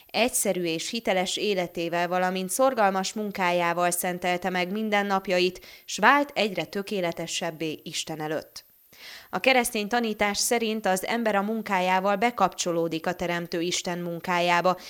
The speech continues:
Ezt pedig sokan nem látják be, ezért a munkát tehernek tekintik, és kényszerből, csupán a megélhetés biztosítása érdekében végzik.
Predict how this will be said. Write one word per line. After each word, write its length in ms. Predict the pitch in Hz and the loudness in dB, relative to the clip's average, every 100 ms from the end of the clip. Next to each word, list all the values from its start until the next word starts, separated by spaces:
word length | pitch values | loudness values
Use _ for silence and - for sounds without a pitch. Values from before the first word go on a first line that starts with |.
| - - | -16 -12
Ezt 220 | - 254 | -2 0
pedig 220 | - 285 294 | 2 2 2
sokan 400 | - 359 226 196 | 0 2 2 4
nem 180 | 190 | 2
látják 500 | 190 185 185 214 190 | 4 4 2 2 2
be, 280 | 180 208 214 - | 4 4 2 -4
ezért 320 | 214 226 226 | 0 0 0
a 60 | |
munkát 460 | 233 247 233 247 247 | 0 -2 0 -2 0
tehernek 560 | 277 240 196 175 180 175 | 0 0 0 0 -2 -2
tekintik, 520 | 196 220 226 220 240 | -2 0 -2 -2 -2
és 200 | 233 - | -2 0
kényszerből, 720 | 294 254 - 190 175 190 202 - - - | -2 -2 0 0 2 0 0 -4 -16 -8
csupán 340 | - 262 254 | -4 2 4
a 40 | 254 | 4
megélhetés 720 | 285 302 240 220 196 202 180 | 2 2 2 2 0 0 -2
biztosítása 840 | 208 233 190 - 185 180 175 - | -4 -4 -4 -4 -4 -2 -2 -2
érdekében 800 | 135 180 180 165 - 160 160 156 | -2 -2 -2 -4 -4 -4 -4 -4
végzik. 540 | 151 143 143 151 - | -4 -6 -6 -8 -10